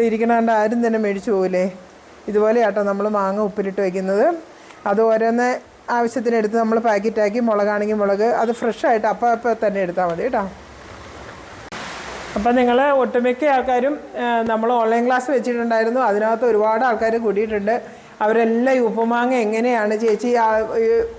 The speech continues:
ഉപ്പിൽ മാങ്ങ ഇടുന്നത് എങ്ങ-, എങ്ങനെയാണെന്നൊക്കെ ചോദിച്ചു. എല്ലാവരോടും തന്നെ വിവരമായിട്ട് പറഞ്ഞു കൊടുത്തു. അവരേറെ പേർ ഈ വി-, പേര് ഓർത്തിരിക്കുന്നത് നമ്മൾ ഉപ്പിലിട്ട അതേ വെള്ളം തന്നെ എടുത്ത് ഇതിനകത്ത് കൂട്ടണമെന്നാണ്. പക്ഷെ നമ്മൾ ഈ വർഷം ഉപ്പിലിട്ടാൽ ചിലപ്പോൾ നമ്മൾ അടുത്ത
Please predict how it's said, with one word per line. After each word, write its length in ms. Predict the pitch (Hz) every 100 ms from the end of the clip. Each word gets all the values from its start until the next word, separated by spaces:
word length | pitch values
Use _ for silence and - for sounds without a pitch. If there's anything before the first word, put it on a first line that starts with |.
| -
ഉപ്പിൽ 220 | 226 262 262 262
മാങ്ങ 200 | 220 240
ഇടുന്നത് 220 | 226 233 220
എങ്ങ-, 220 | 226 - - 202
എങ്ങനെയാണെന്നൊക്കെ 560 | 214 226 214 220 240 240
ചോദിച്ചു. 300 | 190 180 262 294 - - -
എല്ലാവരോടും 460 | 240 247 247 262 269
തന്നെ 140 | 254 247 226
വിവരമായിട്ട് 440 | 220 240 233 254 226
പറഞ്ഞു 240 | 196 240 214
കൊടുത്തു. 260 | 190 220 254 - - - 254
അവരേറെ 420 | 254 262 254 277 269
പേർ 180 | 294 311 311 277 269
ഈ 20 | 269 247
വി-, 260 | 262 269 - -
പേര് 260 | 269 269 320 254
ഓർത്തിരിക്കുന്നത് 680 | 277 349 247 226 233 240 349 - - - - 285
നമ്മൾ 180 | 262 269
ഉപ്പിലിട്ട 400 | 262 339 311 294 277
അതേ 180 | 240 285 339 349
വെള്ളം 240 | 247 240 240
തന്നെ 160 | 233 226
എടുത്ത് 200 | 220 285
ഇതിനകത്ത് 320 | 226 226 226 240
കൂട്ടണമെന്നാണ്. 640 | 202 196 208 233 233 196 262 240
പക്ഷെ 180 | 202 233
നമ്മൾ 200 | 220 214 220
ഈ 60 | 220
വർഷം 180 | 220 240
ഉപ്പിലിട്ടാൽ 420 | 220 226 220 226 226 233 233
ചിലപ്പോൾ 260 | 226 220 220
നമ്മൾ 160 | 214 220
അടുത്ത 180 | 202